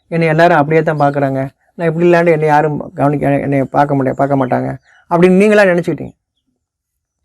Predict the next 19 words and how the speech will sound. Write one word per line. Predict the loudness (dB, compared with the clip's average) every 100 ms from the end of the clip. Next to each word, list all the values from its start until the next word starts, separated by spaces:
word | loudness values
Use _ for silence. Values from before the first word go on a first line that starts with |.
| _ 2
உங்களுடைய | 4 6 6 6
ஒழுங்குல | 6 6 4 2 2
நீங்களே | 2 2 2 2 2
அடிமையாயிட்டீங்க. | 2 2 0 -2 -8 _ _ _ _ _ _ _ _ _ _ _ _
உங்க | -6 2
ஒழுங்குக்கு | 2 2 0 -8 _ _ _ _ _ _ _ _ _ _ _ _ _ _ _ _ _ _ _ _ _ _ _ _ _ _ _ _ _ _
நீங்க | -2 2 4
ரூல்ஸ் | 6 4 2 0
போடுறீங்க, | 2 2 2 0 -2 -8 _
அப்புறம் | -4 0 2
அந்த | 2 2
ரூல்ஸ்க்கு | 0 -2 -2
நீங்களே | 0 2
அடிமையாயிடுறீங்க. | 2 0 -2 -4 -6 -14 _ _
அந்த | -6 -4 0
ஒரு | 2 2 0 0
தேவைக்காக | 4 6 6 4 4 4
அது | 2
பண்ணீங்க, | 0 0 -2 -4